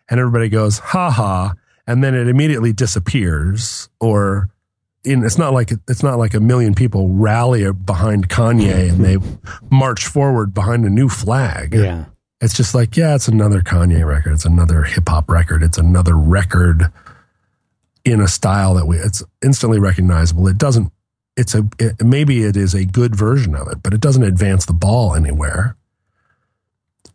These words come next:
Speaker 1: And I, and, and at one level, I approve of it in the sense that there was so much great music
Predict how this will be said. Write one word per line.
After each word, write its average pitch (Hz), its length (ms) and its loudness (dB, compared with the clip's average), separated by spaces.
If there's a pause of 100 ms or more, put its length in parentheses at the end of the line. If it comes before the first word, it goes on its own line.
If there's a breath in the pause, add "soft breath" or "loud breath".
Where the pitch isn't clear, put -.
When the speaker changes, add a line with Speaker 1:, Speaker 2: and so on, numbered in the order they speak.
(260)
Speaker 1:
And 135 180 2
I, 143 200 2
and, 143 160 2
and 151 180 2
at 147 540 0
one 208 220 4
level, 131 300 2
I 110 100 0
approve 190 480 2
of 107 160 0
it 98 220 -6 (260)
in 117 180 -2
the 117 80 0
sense 127 280 -2
that 107 220 -4
there 117 160 2
was 107 200 0
so 147 260 0
much 135 560 -2 (1000)
great 131 340 0
music 110 800 0